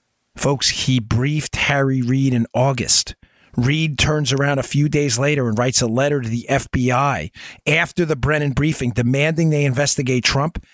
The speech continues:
with the same allegations in the dossier. What the hell do you think Brennan briefed them about? Ladies and gentlemen, everybody knows this. It's out there that Brennan's a liar.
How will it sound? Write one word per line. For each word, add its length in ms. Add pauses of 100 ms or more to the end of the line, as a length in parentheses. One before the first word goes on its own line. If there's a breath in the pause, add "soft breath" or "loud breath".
(440 soft breath)
with 200
the 100
same 480
allegations 720
in 80
the 100
dossier. 640 (200 loud breath)
What 260
the 100
hell 320
do 60
you 180
think 240
Brennan 320
briefed 280
them 100
about? 300 (280 loud breath)
Ladies 380
and 80
gentlemen, 400 (120)
everybody 540
knows 380
this. 260 (240 loud breath)
It's 240
out 300
there 180
that 140
Brennan's 400
a 40
liar. 560